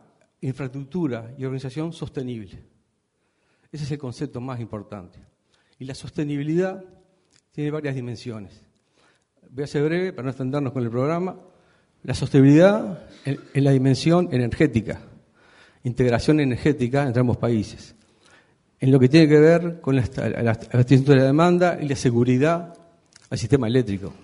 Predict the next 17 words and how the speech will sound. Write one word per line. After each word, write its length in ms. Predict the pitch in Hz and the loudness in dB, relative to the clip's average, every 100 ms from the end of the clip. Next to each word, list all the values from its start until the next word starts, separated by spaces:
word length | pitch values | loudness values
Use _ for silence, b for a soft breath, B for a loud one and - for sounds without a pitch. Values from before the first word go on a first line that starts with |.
| - _ b b b b - | -20 _ b b b b -4
Tiene 240 | 139 151 | 0 2
que 140 | 143 147 | 2 6
ver 320 | 160 175 170 | 6 4 0
con 120 | 139 | 0
la 40 | |
incorporación 420 | 123 127 123 139 143 | 4 4 4 4 2
de 60 | |
energías 220 | 123 135 | 4 2
renovables 340 | 123 123 143 123 | 2 2 2 2
no 80 | 123 | 0
convencionales, 840 | 117 101 110 127 113 87 - - _ | -2 -4 -4 -2 -2 -4 -14 -20 _
con 140 | - 120 | -4 0
respaldar 600 | 120 135 135 151 160 165 B B B - | 0 0 4 4 2 -6 B B B -8
a 80 | 113 | -6
los 80 | |
sistemas 320 | 101 131 143 117 | -2 2 2 4
eléctricos. 500 | 131 113 107 98 | 2 2 -2 -4